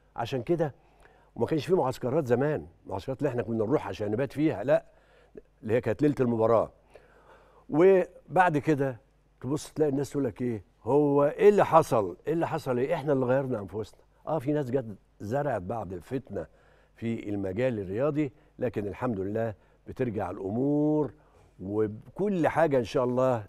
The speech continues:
تبقى زي الفل. وبعد زي ما بقول لكم كنا بنتقابل، بننام مع بعض في ال-، بنبات عند بعض، بنطلع ناكل مع بعض، كل واحد بيروح بيت التاني،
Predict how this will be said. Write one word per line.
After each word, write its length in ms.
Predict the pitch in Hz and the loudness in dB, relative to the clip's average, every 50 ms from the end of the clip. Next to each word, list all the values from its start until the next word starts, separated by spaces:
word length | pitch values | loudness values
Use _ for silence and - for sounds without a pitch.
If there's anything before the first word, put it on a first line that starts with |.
| _ | _
تبقى 300 | - 131 123 117 - 110 | -6 -6 -6 -4 -4 -4
زي 200 | 101 117 123 113 | 0 2 2 2
الفل. 320 | 104 90 - - 85 80 69 60 _ _ _ _ _ - - _ _ _ _ _ - | 0 -2 -6 -10 -12 -12 -12 -14 _ _ _ _ _ -20 -20 _ _ _ _ _ -4
وبعد 560 | 110 143 156 156 147 127 165 170 - 135 143 | 0 2 4 4 6 6 6 6 6 6 4
زي 180 | 156 143 127 147 | 4 4 6 6
ما 40 | |
بقول 120 | 147 147 151 | 6 6 4
لكم 160 | 147 - 135 | 2 0 -4
كنا 220 | 113 131 139 135 131 | -2 0 0 0 0
بنتقابل، 560 | 120 127 123 - - 170 147 151 139 131 123 - | 0 -2 -4 -2 -2 0 0 0 0 -2 -4 -6
بننام 340 | - 120 117 127 143 143 135 | -6 -4 0 2 2 4 4
مع 140 | 127 117 110 | 4 2 2
بعض 240 | 110 131 123 117 104 - _ _ _ _ _ _ _ _ _ _ _ _ _ | 2 0 0 -2 -4 -10 _ _ _ _ _ _ _ _ _ _ _ _ _
في 160 | - - 110 | -4 -2 0
ال-، 200 | 101 104 107 107 | 0 0 0 -2
بنبات 340 | 101 107 113 113 135 127 113 | 0 -2 0 0 0 -2 0
عند 220 | 107 113 110 101 | -2 -2 -2 -2
بعض، 360 | 101 117 117 104 92 - - - - - | 0 0 0 0 -2 -6 -12 -20 -20 -14
بنطلع 340 | - 107 123 123 - 120 104 | -8 -6 -6 -4 -2 -4 -2
ناكل 260 | 104 117 110 - 110 | -2 -2 -4 -4 -6
مع 180 | 98 95 95 92 | -6 -6 -6 -4
بعض، 380 | 92 110 107 101 92 80 85 - - _ _ _ _ _ | -2 -2 -2 -2 -4 -8 -12 -18 -20 _ _ _ _ _
كل 240 | - - 175 175 156 | -4 -2 0 2 2
واحد 280 | 139 147 143 120 120 107 | 2 2 2 0 -2 -6
بيروح 220 | 107 113 131 92 | -4 -4 -4 -4
بيت 220 | 92 117 123 - 113 | -4 -6 -6 -6 -8
التاني، 480 | 95 - - 117 120 120 113 104 - | -8 -2 0 0 2 2 0 -4 -6